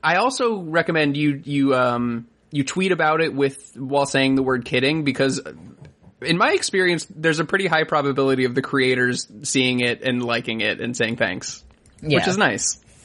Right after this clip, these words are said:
Speaker 2: Uh-huh. Uh, at five dollars a month, you, uh, can request albums for us to listen to on Funpoint. That's this podcast. I sh-, we do have a, re-, a request coming in. I'm gonna, as I continue talking, I'm gonna <laughs> queue, queue up the Funpoint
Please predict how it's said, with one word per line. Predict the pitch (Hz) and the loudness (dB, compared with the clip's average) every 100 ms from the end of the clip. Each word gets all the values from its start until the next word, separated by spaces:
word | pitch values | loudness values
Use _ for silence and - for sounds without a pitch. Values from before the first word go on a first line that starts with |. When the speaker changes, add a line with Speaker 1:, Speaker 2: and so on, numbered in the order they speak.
| - | -10
Speaker 2:
Uh-huh. | 120 127 123 143 - _ _ - - 196 - - - - - | -2 0 0 -2 -8 _ _ -20 -12 -12 -10 -14 -18 -20 -2
Uh, | 143 127 117 117 117 - - _ - | 2 2 2 0 -2 -4 -10 _ 2
at | 143 135 139 | 4 2 2
five | 214 190 | 2 4
dollars | 160 135 | 2 2
a | 131 | 0
month, | 127 139 - - - | -2 -2 -6 -20 -18
you, | 123 117 120 110 107 107 107 104 | -10 -6 -4 -2 -4 -6 -8 -4
uh, | 113 107 107 | 0 0 0
can | 135 | 0
request | 120 107 147 143 - - - - - | 0 0 2 2 0 -16 -18 -20 -2
albums | 131 202 175 | 2 4 2
for | 131 | 0
us | 117 | -2
to | - | -2
listen | 120 - | -4 -2
to | 107 | -4
on | 104 | 0
Funpoint. | 135 156 110 104 - - - | -2 0 -4 -6 -10 -16 -6
That's | 135 | -4
this | 143 190 | -4 -2
podcast. | - - - - | -2 0 -4 -2
I | 226 | -2
sh-, | - - | -2 -4
we | 247 302 | -2 -2
do | 466 523 480 | 2 2 2
have | 381 277 | 2 2
a, | 277 | 0
re-, | 233 190 208 | -2 -2 0
a | 196 | 2
request | 180 190 180 | 2 0 0
coming | - 143 131 | -2 -6 -6
in. | 127 127 127 - - - - | -4 -4 -6 -12 -20 -4 2
I'm | 196 247 | 4 6
gonna, | 233 208 - | 4 4 6
as | 190 196 | 4 4
I | 208 | 0
continue | 196 180 170 156 | 0 -2 -2 0
talking, | 147 131 127 113 | 4 4 4 -2
I'm | |
gonna | 127 143 | 0 0
<laughs> | |
queue, | 143 175 165 - - | 0 2 2 0 -10
queue | - 165 | -2 2
up | 151 - | 2 2
the | 147 | -2
Funpoint | 143 147 143 139 117 | 0 -2 0 -2 -2